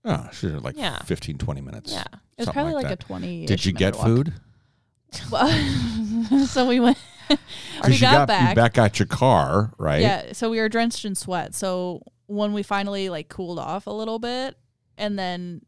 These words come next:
Speaker 3: went and changed and, like, got a grip of ourselves, we went to go to the McDonald's that was close by, closed for cleaning. So we
Speaker 1: Mm.
Speaker 3: go to a different McDonald's on the other side of town. We waited an hour.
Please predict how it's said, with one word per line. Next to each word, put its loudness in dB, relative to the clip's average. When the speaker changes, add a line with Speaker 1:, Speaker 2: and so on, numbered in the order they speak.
Speaker 3:
went -8
and -6
changed -12
and, -14
like, -16
got -6
a -8
grip -10
of -4
ourselves, -4
we -2
went 0
to -8
go -6
to -8
the -10
McDonald's -6
that -12
was -14
close -12
by, -14
closed -6
for -10
cleaning. -8
So 0
we 2
Speaker 1:
Mm. -10
Speaker 3:
go -2
to -4
a -2
different -2
McDonald's -6
on -4
the -4
other -4
side -10
of -10
town. 0
We -2
waited 0
an -8
hour. -8